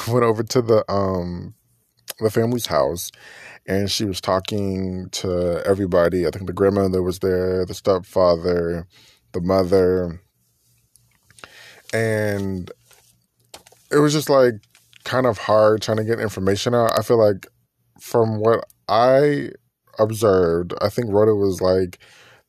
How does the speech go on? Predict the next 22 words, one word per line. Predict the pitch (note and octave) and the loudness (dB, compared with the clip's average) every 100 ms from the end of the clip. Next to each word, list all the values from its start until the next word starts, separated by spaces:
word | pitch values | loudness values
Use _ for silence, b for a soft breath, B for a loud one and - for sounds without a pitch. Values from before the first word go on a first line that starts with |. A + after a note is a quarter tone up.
| - - - _ | -20 -20 -20 _
Rhoda, | G2+ A#2+ C3 A#2+ | 2 4 6 4
they | G2+ B2+ | 4 2
told | - B2 A#2+ | 4 2 4
Rhoda | G#2 G#2+ G#2 | 4 4 2
information | G#2 G2+ G2 G#2+ G2+ G2+ | 0 -2 0 -2 -2 -2
behind | F2 F2 F#2+ | 0 0 0
the | G2+ | -2
scenes, | - F2+ E2 | -4 -6 -6
but | F#2 E2+ E2+ | 0 0 2
they | G2+ | 0
weren't | G2+ G#2+ | 0 -2
really | G#2 G#2 | -2 -2
giving | F#2 G2 G2 | 0 0 0
it | F#2+ F2 C#2+ F2 _ _ _ | -2 -4 -8 -16 _ _ _
the | - G#2 G2+ F#2 F#2 F2+ b b b b b b | -8 0 2 2 -4 -8 b b b b b b
same | - A#2 A2 | 0 2 2
information | G2+ G2+ G2 F#2 F#2 | 0 0 0 0 -4
in | D2 | -6
front | F#2 F2 | -4 -2
of | D2 | -2
the | D2 | -8
camera. | - C3 A#2 F2+ G1+ | -2 2 2 2 -2